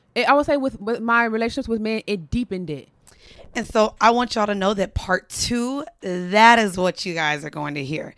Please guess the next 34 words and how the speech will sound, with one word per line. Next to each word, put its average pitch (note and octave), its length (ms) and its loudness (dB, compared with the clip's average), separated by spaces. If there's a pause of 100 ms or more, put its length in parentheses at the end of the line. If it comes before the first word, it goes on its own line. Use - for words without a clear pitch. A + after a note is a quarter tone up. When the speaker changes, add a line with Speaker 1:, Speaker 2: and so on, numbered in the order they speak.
(380)
Speaker 2:
Y'all G#3+ 240 6
are A#3+ 80 0
going G#3+ 260 -2
to F#3+ 80 -6
see G3+ 460 -8 (240)
how, F#3+ 500 2 (100)
although A3 540 4
being G3+ 380 -6
raised F#3+ 380 -2
in E3 120 -12
a E3 140 -6
healthy F#3+ 480 2
environment E3 560 -2
with - 200 -10
men, E3 460 -2 (1040)
entering C#4 400 2
adulthood G3+ 800 -2 (100)
and F#3 220 -4 (140)
opening G#3 440 -4
yourself F#3 600 -8
up F3+ 280 -4
as F#3 160 -10
far F3+ 240 -4
as F3 240 -6
energies G#3 520 -6
and A#3+ 260 2
literally, A#3 420 4
bitch, E3+ 280 -6
opening G#3 340 0
them B3 160 2
legs C#4 640 8 (300)
to C4 100 -2
these A3+ 260 -4
men B3 480 -2